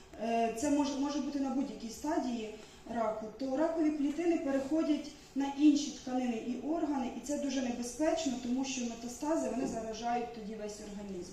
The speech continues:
так, і всі інші функції. Через те це,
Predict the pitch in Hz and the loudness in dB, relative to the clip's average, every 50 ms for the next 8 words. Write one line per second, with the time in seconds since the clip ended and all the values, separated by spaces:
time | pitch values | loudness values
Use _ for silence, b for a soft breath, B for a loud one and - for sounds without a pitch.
0 | 190 190 208 220 233 - - - 190 - - - 226 - 202 208 214 214 - - | -12 -10 -8 -8 -8 -8 -8 -10 -12 -12 -10 -10 -10 -8 -8 -8 -8 -8 -8 -10
1 | 233 - - 247 226 202 - - - - 208 - - - - B B B B B | -12 -10 -8 -8 -8 -8 -8 -12 -14 -14 -12 -12 -12 -12 -14 B B B B B
2 | B B B - 254 254 254 - - 320 320 311 320 311 311 277 269 269 | B B B -6 -4 -4 -4 -2 2 4 4 4 4 2 0 2 2 2